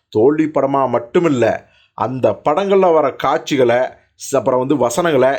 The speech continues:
எல்லாமே ட்ரோல் மெட்டீரியலா மாத்தி தெறிக்க விடுவாங்க. அந்த படத்தோட ஹீரோ,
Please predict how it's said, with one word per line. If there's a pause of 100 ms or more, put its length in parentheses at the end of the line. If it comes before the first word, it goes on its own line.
எல்லாமே (400)
ட்ரோல்
மெட்டீரியலா (120)
மாத்தி
தெறிக்க
விடுவாங்க. (160)
அந்த
படத்தோட
ஹீரோ,